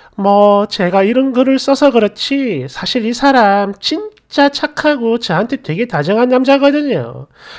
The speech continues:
하지만 아무리 그래도 딱 세 가지가 마음에 계속 걸리고 있어요. 그래서 그대로 써볼 테니까 여러분들 보시고 조언 좀 해주세요. 첫 번째,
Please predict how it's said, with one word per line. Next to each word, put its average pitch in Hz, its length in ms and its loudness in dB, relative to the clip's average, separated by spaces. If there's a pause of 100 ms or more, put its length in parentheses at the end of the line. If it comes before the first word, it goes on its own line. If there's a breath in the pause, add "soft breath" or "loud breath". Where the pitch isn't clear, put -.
하지만 156 760 -2 (300 loud breath)
아무리 277 400 4
그래도 220 460 2
딱 277 180 4
세 - 220 -4
가지가 240 880 4
마음에 226 360 4
계속 226 280 -4
걸리고 226 360 2
있어요. 185 800 -2 (340 loud breath)
그래서 233 880 2
그대로 262 340 2
써볼 233 300 0
테니까 226 800 2
여러분들 240 440 2
보시고 233 600 -2
조언 180 360 -2
좀 269 200 0
해주세요. 262 540 0 (320)
첫 - 180 -4
번째, 175 480 -2